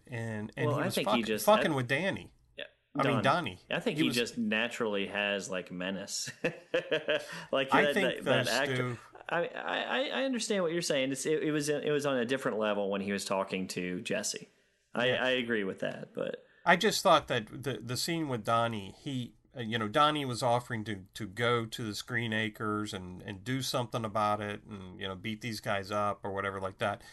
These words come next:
Speaker 1: And instead, he completely emasculated him. And it was
Speaker 2: Yeah.
Speaker 1: like a, it was like, you know, he t-, he made a conscious effort to, to rip him. And
Speaker 2: Yeah,
Speaker 1: then,
Speaker 2: yeah, but
Speaker 1: and then,
Speaker 2: I
Speaker 1: of
Speaker 2: don't,
Speaker 1: course,
Speaker 2: but there
Speaker 1: rips
Speaker 2: was,
Speaker 1: him
Speaker 2: like,
Speaker 1: on the
Speaker 2: no,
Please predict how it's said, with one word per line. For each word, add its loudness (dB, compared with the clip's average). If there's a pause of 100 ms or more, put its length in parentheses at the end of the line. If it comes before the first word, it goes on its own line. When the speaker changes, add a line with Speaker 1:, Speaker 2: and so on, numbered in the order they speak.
(360)
Speaker 1:
And 2
instead, 2
he -4
completely -4
emasculated -2
him. -18 (720)
And 2
it 2
was 0
Speaker 2:
Yeah. 2
Speaker 1:
like 0
a, 2 (100)
it -4
was -4
like, 0
you -4
know, 0
he 2
t-, -6
he -4
made 4
a -4
conscious 0
effort -2
to, -8 (220)
to -6
rip 2
him. -4
And -2
Speaker 2:
Yeah, 4
Speaker 1:
then, 0 (100)
Speaker 2:
yeah, -2
but 0
Speaker 1:
and 0
then, 4
Speaker 2:
I 6
Speaker 1:
of 2
Speaker 2:
don't, 2
Speaker 1:
course, 4
Speaker 2:
but 2
there 6
Speaker 1:
rips 2
Speaker 2:
was, 4
Speaker 1:
him 2
Speaker 2:
like, 4
Speaker 1:
on 2
the 2
Speaker 2:
no, 2